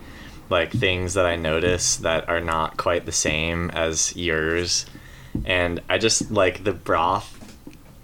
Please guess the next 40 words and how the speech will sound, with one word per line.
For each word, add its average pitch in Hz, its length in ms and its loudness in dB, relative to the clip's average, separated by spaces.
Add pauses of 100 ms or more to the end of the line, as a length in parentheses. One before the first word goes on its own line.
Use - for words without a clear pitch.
(220)
I 101 100 4
just 107 180 0
can't 117 280 0
make 92 420 0
the 101 80 0
broth 82 420 2
that 80 260 0
way 71 400 2 (180)
at 85 140 0
home. 80 400 0 (500)
Like, 95 220 2
my 98 140 4
broth 92 380 4
is 104 160 2
very, 90 560 4
um, 78 540 0 (340)
thin, 90 680 0
I 95 100 0
think, 113 440 0 (720)
a 110 40 4
lot 110 140 8
of 107 80 0
the 113 60 0
time 110 420 4
compared 101 380 0
to 101 80 2
this, 92 520 2
or 92 160 4
s-, - 280 2
I 104 80 2
don't 120 100 4
know, 104 120 2
something 107 380 2
about 87 300 2
it 76 100 0
is, 87 120 -2
like, 87 220 2 (140)
I 92 120 2
just, 92 320 -2
like, 85 260 2